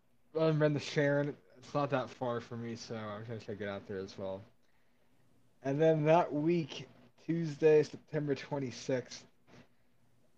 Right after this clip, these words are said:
it is the High Limit Racing Series at Lernerville for fifty thousand to win.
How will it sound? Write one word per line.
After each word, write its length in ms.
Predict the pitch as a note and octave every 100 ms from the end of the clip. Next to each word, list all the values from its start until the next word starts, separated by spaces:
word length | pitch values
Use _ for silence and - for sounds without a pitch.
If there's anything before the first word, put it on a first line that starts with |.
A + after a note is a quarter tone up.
| _
it 120 | D3
is 220 | C#3 D3+
the 120 | C#3 C3+
High 200 | C#3 C#3
Limit 320 | C3+ B2+ A#2+ - _ _ _
Racing 400 | D#3 B2+ B2 C3
Series 360 | - C3 B2+ B2+
at 180 | C3 A#2+
Lernerville 560 | C3 B2 A#2+ A#2+ A#2+
for 360 | - - D3+ D3
fifty 520 | - - D3 - C3
thousand 560 | - A#2+ A#2 A#2 G#2+ A2
to 60 |
win. 340 | A2 A2 G#2